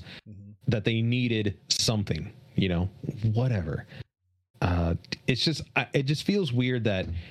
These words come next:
Speaker 2: everybody expects warning labels for everything. You know what I mean?
Speaker 1: Well, everything is triggerable nowadays.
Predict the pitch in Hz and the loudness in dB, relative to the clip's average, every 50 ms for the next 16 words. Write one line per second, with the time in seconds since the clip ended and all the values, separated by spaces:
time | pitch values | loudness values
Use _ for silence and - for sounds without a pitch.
0 | - _ - - - 139 139 202 175 185 185 175 156 120 - - - - 156 - | -18 _ -4 -2 -2 0 0 2 0 2 2 2 0 0 -2 -2 0 0 0 0
1 | - - 117 101 107 113 123 127 117 104 90 87 87 80 76 65 - - - - | 0 0 0 2 2 2 2 2 2 2 2 2 2 0 0 0 0 0 0 0
2 | - - - - - - _ - - - - - 120 101 98 98 98 - - - | -4 -6 -12 -20 -20 -20 _ -2 -2 0 2 2 0 2 2 0 0 0 -2 -4
3 | 98 - - - - - - - 87 101 98 98 101 101 101 107 127 131 - - | -4 -8 -12 -16 -16 -6 0 0 2 2 2 2 2 2 2 2 0 0 -4 -10
4 | - - - _ _ _ _ _ _ _ _ _ - 117 120 127 131 147 151 160 | -20 -20 -20 _ _ _ _ _ _ _ _ _ -10 -4 -2 0 2 2 2 0
5 | 151 - 151 147 131 120 107 - - - 117 113 98 95 90 80 71 - - 78 | 2 2 2 4 4 4 4 2 2 0 0 2 2 0 -2 -4 -6 -8 -10 -10
6 | - - _ _ _ - 90 82 80 80 78 - 78 76 82 - - - | -10 -12 _ _ _ -10 -8 -8 -8 -8 -8 -8 -8 -8 -8 -8 -10 -10